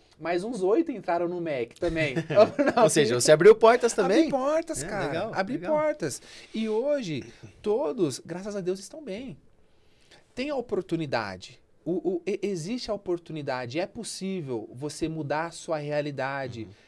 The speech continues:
Speaker 1: Só basta querer? Não. N-, não basta querer. Nesse momento que eu fiquei desempregado, quatro anos, foi um momento bem difícil.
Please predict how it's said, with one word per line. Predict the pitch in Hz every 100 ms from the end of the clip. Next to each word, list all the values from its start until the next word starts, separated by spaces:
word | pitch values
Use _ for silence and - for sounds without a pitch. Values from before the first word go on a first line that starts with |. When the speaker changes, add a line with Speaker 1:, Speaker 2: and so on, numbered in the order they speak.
| _ _ _ _
Speaker 1:
Só | - - 214
basta | 254 220 - 180
querer? | 180 190 185
Não. | 170 165 120 104 - _ _ _ _ _ _ _
N-, | 190 190
não | 202 202 180
basta | 180 185 196
querer. | - 185 127 104 _ - -
Nesse | 147 208 240 208
momento | 180 147 143 156 151 123
que | 113 131
eu |
fiquei | - 117 123
desempregado, | 113 120 117 107 123 156 147 120
quatro | 135 120 - 113
anos, | 143 139 117
foi | 165
um | 165
momento | 170 165
bem | 139
difícil. | 180 - 151 135 -